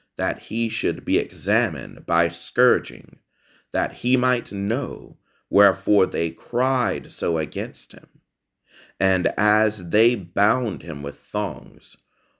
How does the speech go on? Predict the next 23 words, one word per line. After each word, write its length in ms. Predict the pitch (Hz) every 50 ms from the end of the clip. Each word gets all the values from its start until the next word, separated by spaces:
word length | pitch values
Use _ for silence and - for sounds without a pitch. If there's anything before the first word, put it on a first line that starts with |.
| _ _ -
Paul 600 | - 117 117 117 117 107 98 90 82 78 76 -
said 540 | - - - 78 76 71 64 - 85 - -
unto 360 | - 90 85 80 - - 101
the 120 | 82 85 82
centurion 920 | - - 85 78 69 - - - 117 110 98 76 71 67 64 - 55 - _ _ _ _ _ _ -
that 200 | 82 - - -
stood 440 | - - - 101 101 90 - -
by, 400 | - 92 87 78 - - - - _ _ _ _ _ _ _ _ _ _ _ _ _ _ _ _ _
"Is 200 | - 92 87 85
it 180 | 110 113 110 -
lawful 720 | 80 - 85 90 85 80 78 80 87 - - 107 110 110
for 200 | 110 113 113 107
you 380 | 107 104 104 120 139 - - _ _ _ _ _ _ _ -
to 100 | 101 87
scourge 420 | - - - - 104 104 85 85
a 80 | 85 82
man 560 | 82 85 87 87 90 95 98 104 110 104 - -
that 180 | 92 90 90 90
is 200 | 90 87 82 87
a 100 | 82 80
Roman 640 | 80 82 82 85 85 87 98 123 135 - - - - _ _ _ _ _ _ -
and 260 | 95 90 87 80 -
uncondemned?" 1000 | - - 104 107 107 - - 87 80 80 80 - 85 90 101 135 151 156 156 -